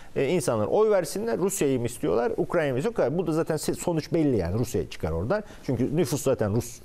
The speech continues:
çoğunluklu bir şey bölge. Yani bu şu demek, Ukrayna'nın topraklarının, mevcut topraklarında üçte birini, e, yaklaşık üçte birini Rusya'ya verelim, bu konu kapa. E şimdi siz,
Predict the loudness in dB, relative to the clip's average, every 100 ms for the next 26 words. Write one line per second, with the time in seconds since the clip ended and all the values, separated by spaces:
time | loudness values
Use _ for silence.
0 | -6 -2 -2 -4 -4 -4 -4 -8 -6 -4
1 | -2 -2 0 -2 -4 -12 -10 -2 0 2
2 | 2 2 2 0 -2 -2 0 0 0 0
3 | 0 0 -2 0 0 0 -2 -4 0 4
4 | 4 2 2 0 0 -2 0 0 0 -2
5 | -2 0 2 2 0 -2 -6 -14 -6 -2
6 | 0 2 2 0 0 -2 -2 0 0 2
7 | 0 0 0 2 2 2 0 0 0 0
8 | 0 0 0 -2 -4 -4 -2 -4